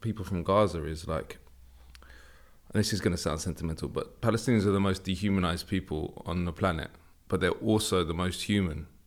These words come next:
Tha-, and that is true. That's how I felt. I, like, talking, like, getting to know you, Ahmed, and listening to that story, I'm like, "Wow, I've never met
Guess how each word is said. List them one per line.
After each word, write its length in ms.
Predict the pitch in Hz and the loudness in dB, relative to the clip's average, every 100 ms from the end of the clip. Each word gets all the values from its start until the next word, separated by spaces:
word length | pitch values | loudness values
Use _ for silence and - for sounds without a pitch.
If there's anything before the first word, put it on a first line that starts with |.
| - | -2
Tha-, 100 | 87 | 2
and 120 | 104 | 4
that 100 | 104 | 2
is 160 | 98 - | 0 -2
true. 300 | - 107 78 | 2 2 4
That's 220 | 87 98 | 0 4
how 120 | 104 | 2
I 60 | 90 | 4
felt. 360 | - 104 - | 4 2 2
I, 100 | 82 | 0
like, 360 | 90 87 - - | 2 2 0 -6
talking, 420 | - 120 117 101 | 0 0 2 0
like, 180 | 85 90 | 0 0
getting 180 | 90 92 | 0 0
to 100 | 98 | 2
know 80 | |
you, 240 | 98 104 92 | 4 4 4
Ahmed, 340 | 87 73 - - | 4 0 -4 -4
and 100 | 92 | -4
listening 320 | 101 98 90 | -2 0 -2
to 100 | 80 | 0
that 140 | 76 | -2
story, 320 | - 120 107 | 0 2 2
I'm 100 | 82 | 0
like, 240 | 78 80 - | -4 -6 -6
"Wow, 200 | 104 107 | -2 0
I've 80 | 92 | 0
never 220 | 117 120 | 0 2
met 420 | 107 139 113 - | 2 2 -2 -6